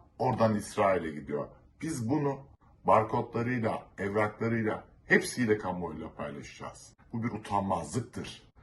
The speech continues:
Bu bir samimiyetsizliktir. Bu kamuoyuyla, vicdanlarla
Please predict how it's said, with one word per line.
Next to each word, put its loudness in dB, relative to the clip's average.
Bu 6
bir 8
samimiyetsizliktir. 0
Bu 12
kamuoyuyla, 10
vicdanlarla 10